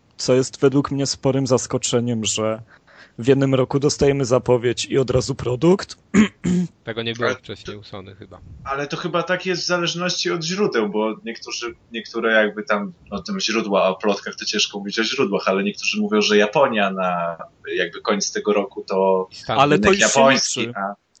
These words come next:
Speaker 1: że już będzie,
Speaker 3: A,
Speaker 1: już
Speaker 3: okej,
Speaker 1: nie
Speaker 3: to dobrze.
Speaker 1: zmienią tej, wiesz,
Speaker 3: Tak.
Speaker 1: budowy.
Speaker 3: Mhm.
Speaker 1: A to, że do nas dojdzie na początku dwa tysiące czternastego, no spoko. Według mnie i tak to będzie mega szybko, jeżeli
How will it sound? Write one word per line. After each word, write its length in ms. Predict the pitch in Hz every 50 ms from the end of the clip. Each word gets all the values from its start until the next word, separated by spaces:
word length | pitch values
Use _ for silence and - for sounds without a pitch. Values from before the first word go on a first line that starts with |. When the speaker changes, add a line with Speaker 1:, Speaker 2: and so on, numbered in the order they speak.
| _
Speaker 1:
że 200 | 139 - 151 147 147
już 200 | 160 151 - 165
będzie, 340 | 160 180 170 151 - -
Speaker 3:
A, 80 | - -
Speaker 1:
już 160 | 123 131 139 101
Speaker 3:
okej, 160 | 98 95 -
Speaker 1:
nie 60 | 156
Speaker 3:
to 100 | - 110
dobrze. 200 | 120 135 135 175
Speaker 1:
zmienią 280 | 180 175 151 135 127 127
tej, 240 | - 127 123 123 123 - - _ _ _ _ _ _ - - - _ - - _ _ _ _ _ _ -
wiesz, 260 | 127 120 110 110 -
Speaker 3:
Tak. 80 | - 127
Speaker 1:
budowy. 540 | 135 127 139 131 127 120 - _ 120 127 127 _ _ _ _ _ _ _ _ _ _ _ _ _
Speaker 3:
Mhm. 340 | 202 - - 92 - 196 196 - - - _ _ _ _ _ _ _ _ _ _ _ _ _
Speaker 1:
A 220 | - 120 127 131 127 _
to, 120 | - 160
że 160 | 151 160 151
do 160 | 139 143 147
nas 220 | 151 160 156 143 151
dojdzie 360 | 147 151 151 143 - 143 139
na 120 | 135 131
początku 440 | 127 - 131 - 151 139 131 - 147
dwa 160 | 127 123 127
tysiące 440 | 123 - 135 - - 135 127 - 127
czternastego, 800 | - - - - 123 - 135 123 120 - - - 127 120 117 123
no 140 | 120 120 117
spoko. 540 | - - - _ - 131 127 - - 117 104
Według 320 | 104 113 107 120 113 - -
mnie 260 | 131 131 135 131 127
i 60 | 123
tak 280 | _ - 135 131 - -
to 140 | - 135
będzie 540 | 120 127 131 127 117 - 127 123 123 120 120 117
mega 300 | 120 127 135 127 131 123
szybko, 460 | - - 139 127 - - - 127 123
jeżeli 560 | 123 120 113 - 131 123 120 120 120 120 117